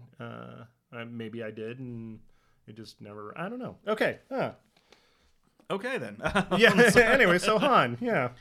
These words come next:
Speaker 2: Uh, so on to some more expected changes, though.
Speaker 1: Mm.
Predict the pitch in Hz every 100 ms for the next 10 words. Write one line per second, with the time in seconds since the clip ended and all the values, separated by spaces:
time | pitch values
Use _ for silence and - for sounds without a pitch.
0 | - - 185 185 - 135 131 123 - 131
1 | - 143 151 139 156 131 120 120 - -
2 | 196 214 117 104 - 98 98 98 - 113
3 | 113 110 104 95